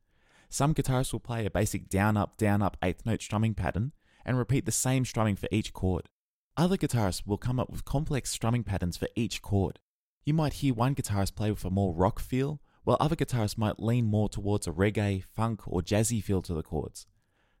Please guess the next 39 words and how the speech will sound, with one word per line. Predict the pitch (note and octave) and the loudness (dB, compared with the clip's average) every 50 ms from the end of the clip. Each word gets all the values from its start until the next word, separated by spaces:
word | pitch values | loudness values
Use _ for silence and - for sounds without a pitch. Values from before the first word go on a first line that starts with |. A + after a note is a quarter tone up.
| _ - | _ -8
The | B2+ | -8
point | - - F#3 G3+ F#3+ - | -6 -4 -4 -4 -4 -2
is | - B2 G#2+ E2 - | -2 0 0 0 -2
that | - F2 F2+ - | -2 -4 -4 -2
even | - B2 C#3+ D#3 E3+ E3 | -2 -2 -2 -2 -2 -4
something | - - - B2+ B2 - A2 G2+ | -4 -4 -4 -4 -4 -4 -2 -2
as | F#2+ F2+ - | -2 -2 -2
simple | - - C#3 C#3 - - B2 - - | -4 -4 -4 -4 -4 -4 -6 -4 -6
as | D#2+ - | -8 -8
coming | - - A2+ B2+ C3+ B2+ | -6 -4 -2 -2 -2 -2
up | B2 - | -2 -4
with | - - | -4 -6
a | G2+ | -6
strumming | - - - G#2 A2 A2+ G#2 | -6 -4 0 0 0 0 0
pattern | - F#2 D#2+ - E2 D#2+ E2+ - | -2 -4 -4 -2 -4 -4 -6 -8
for | - - G#2+ | -6 -4 -4
a | G#2+ | -4
simple | - - - D#3+ - D#2+ | -4 -4 -4 -4 -4 -4
chord | D2 - - C#3 C3+ - | -4 0 0 0 0 0
progression, | - - G#2+ F2 E2 - - D#2+ G2 - - _ _ _ _ - | -2 0 0 0 0 0 -4 -6 -6 -8 -10 _ _ _ _ -14
it | F#2+ - | -10 -6
gives | - F3 - - | -6 -4 -4 -4
you | E3+ - | -6 -6
plenty | - - - C3 D3 F3+ F3+ - F3+ | -8 -8 -8 -6 -4 -4 -4 -4 -4
of | F3+ D3 A2+ | -4 -4 -2
room | A2 A#2+ A#2+ A#2+ G#2+ | -2 -2 0 -2 -2
to | - - E2 | -4 -6 -6
express | - - - - - - G2 G#2 - - | -6 -4 -4 -4 -2 -2 -2 0 0 -2
yourself | G#2 - - F#2 F2+ - | -4 -2 -2 -2 -2 -2
on | F#2 F2 E2+ | -2 -2 -2
guitar. | E2+ - - E2+ D#2 C#2+ - _ _ _ _ _ _ _ _ _ _ _ _ - - | -2 -2 -2 -2 -4 -4 -6 _ _ _ _ _ _ _ _ _ _ _ _ -8 -2
That's | D#3 F3+ - - | -2 -2 -2 -2
one | A#3 A3 | -4 -4
of | F#3+ D#3+ | -4 -4
the | - | -2
great | - C#3 C#3+ - - | 0 0 0 0 0
things | - C#3 C#3+ D3+ A#2+ | -2 -2 -2 -2 -2
about | A#2 F#2+ F2+ C#2+ - | 0 0 -2 -2 -2
guitar. | - - - D2+ G1+ G1+ | -6 -6 -6 -6 -6 -8